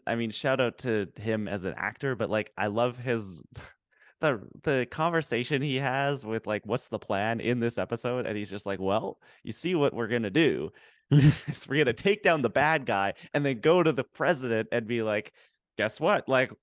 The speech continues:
Speaker 1: we saved the world that you didn't even know, like, it needed saving. So give us, like, <laughs> a, just give us a piece of land.'" Because I, I, I don't know. It, it's,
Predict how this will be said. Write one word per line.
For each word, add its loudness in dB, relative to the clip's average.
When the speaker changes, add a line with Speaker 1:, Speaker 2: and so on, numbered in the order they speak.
Speaker 1:
we -4
saved 2
the 2
world 2
that 0
you 2
didn't 0
even 4
know, 4
like, 0
it -2
needed -4
saving. -2
So -2
give 0
us, -2
like, 0
<laughs> -2
a, -2
just -6
give 2
us 2
a -4
piece -8
of -2
land.'" -2
Because 0
I, -8
I, -2
I 2
don't 2
know. 2
It, 0
it's, -2